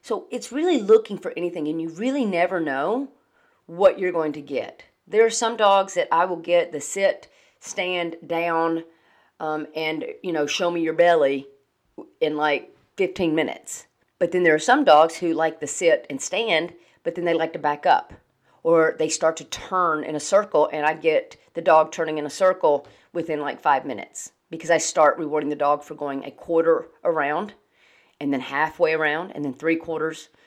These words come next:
and then all the way. So you never know what you can get. It's just building off. And so what ends up happening is your dog starts using his brain.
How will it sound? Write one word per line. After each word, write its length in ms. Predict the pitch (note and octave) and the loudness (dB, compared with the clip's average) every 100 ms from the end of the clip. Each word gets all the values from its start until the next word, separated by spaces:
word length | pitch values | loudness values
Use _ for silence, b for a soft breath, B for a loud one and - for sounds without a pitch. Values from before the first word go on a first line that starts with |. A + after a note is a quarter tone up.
| b | b
and 120 | - E3+ | -10 -4
then 80 | |
all 180 | - E3 | 0 0
the 80 | E3+ | 0
way. 400 | F3 F3+ - - _ _ _ _ b b | -2 -2 -4 -14 _ _ _ _ b b
So 120 | - A#3 | -10 0
you 60 | |
never 260 | A3+ A#3+ A#3 | 6 6 6
know 140 | G3+ | 6
what 220 | G#3 G3+ | 4 2
you 80 | G3+ | -6
can 260 | F3+ E3+ E3 | -8 -8 -6
get. 280 | A3+ A#3 E3 | 6 6 6
It's 160 | E3 | 0
just 220 | F3 - | -8 -6
building 340 | E3 E3 D#3 D3+ | 2 2 2 -4
off. 240 | F#3 F3+ | -4 -6
And 100 | D3 b b | -12 b b
so 120 | - A3 | -12 -6
what 300 | G3+ D4+ B3+ | 2 2 0
ends 160 | A3 | -6
up 80 | G#3 | -8
happening 480 | - - - F#3+ F#3+ | -8 -8 -10 -10 -8
is 160 | E3+ | -8
your 80 | F3+ | -8
dog 340 | F3 F3 F#3 F3+ | -2 0 0 -2
starts 360 | - E3 - | -6 -6 -6
using 240 | E3+ D#3+ D3+ | -12 -8 -8
his 100 | C3+ | -8
brain. 400 | C#3+ B2 D3+ | -6 -6 -6